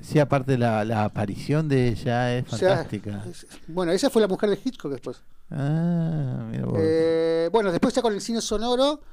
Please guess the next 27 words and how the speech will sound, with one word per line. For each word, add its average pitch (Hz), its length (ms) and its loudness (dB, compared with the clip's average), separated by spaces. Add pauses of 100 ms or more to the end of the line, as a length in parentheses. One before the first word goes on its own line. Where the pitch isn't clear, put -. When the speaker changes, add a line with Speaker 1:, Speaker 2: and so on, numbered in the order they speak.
(280)
Speaker 2:
en 160 100 -8
los 170 140 -6
años 202 240 -4
treinta, 214 360 2
cuarenta 185 400 2
y 160 60 -4
cincuenta, 214 720 0 (800)
con 147 120 -4
la 143 120 -2
creación 160 440 0
de, 160 360 4
de, 139 400 -6
del, 131 760 -12
empezó 147 280 -6
lo 202 100 2
que 180 80 -4
sería 202 180 2
el 185 80 0
miedo 185 260 2
psicológico, 151 720 0
Speaker 1:
Ujú. 107 640 -12
Speaker 2:
con 139 240 -8
su 135 320 -10 (140)
clásico 160 440 -4
más 160 120 0
grande, 185 360 0 (140)
Psicosis, 160 720 -4